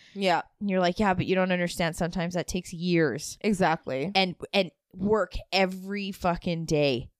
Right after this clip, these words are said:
Speaker 1: Dosage
Speaker 2: Every day.
Speaker 1: changes.
Speaker 2: Yeah.
Speaker 1: Like, even just changing a dose of a medication can
Speaker 2: Yeah.
Speaker 1: take months.
Speaker 2: Months to work out. Yeah.
Speaker 1: To notice effects.
Speaker 2: Yeah.
Speaker 1: Just to notice the goddamn effects.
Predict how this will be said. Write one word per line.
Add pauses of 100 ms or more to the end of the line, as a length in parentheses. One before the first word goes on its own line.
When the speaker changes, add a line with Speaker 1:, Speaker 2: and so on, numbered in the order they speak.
(220)
Speaker 1:
Dosage
Speaker 2:
Every
day. (200)
Speaker 1:
changes.
Speaker 2:
Yeah.
Speaker 1:
Like,
even
just
changing
a
dose
of
a
medication
can
Speaker 2:
Yeah.
Speaker 1:
take (240)
months.
Speaker 2:
Months (120)
to
work
out. (220)
Yeah. (240)
Speaker 1:
To
notice
effects.
Speaker 2:
Yeah.
Speaker 1:
Just
to
notice
the
goddamn
effects.